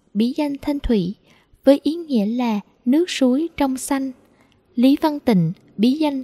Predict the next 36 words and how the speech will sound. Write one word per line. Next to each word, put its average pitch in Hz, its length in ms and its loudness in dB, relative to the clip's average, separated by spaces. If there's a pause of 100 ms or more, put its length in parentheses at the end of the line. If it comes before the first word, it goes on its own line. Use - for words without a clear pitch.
Thanh 277 320 -2
Minh, 269 200 -2 (460)
với 294 180 6
ý 302 120 -6
nghĩa 277 240 2
là 226 340 -2 (180)
buổi 185 220 0
sớm 233 380 -4
mai 269 340 -6
trong 208 220 -2
lành. 208 260 -2 (920)
Lễ 226 260 4
ra 330 160 -2
mắt 349 220 -4 (300)
của 202 220 2
hội 196 320 0 (440)
diễn 185 260 2
ra 240 340 0
rất 320 380 -4
giản 214 260 -2
dị 214 280 -2 (260)
và 214 140 0
nồng 202 280 2
ấm. 262 360 -4 (480)
Dưới 320 160 6
cánh 339 240 -2
rừng 233 340 0
đại 196 180 -2
ngàn, 214 400 0 (400)
gương 262 260 0
mặt 294 160 -2 (140)
các 330 180 -4
đội 214 280 2
viên 240 200 -2
tươi 302 260 0
đẹp 240 200 2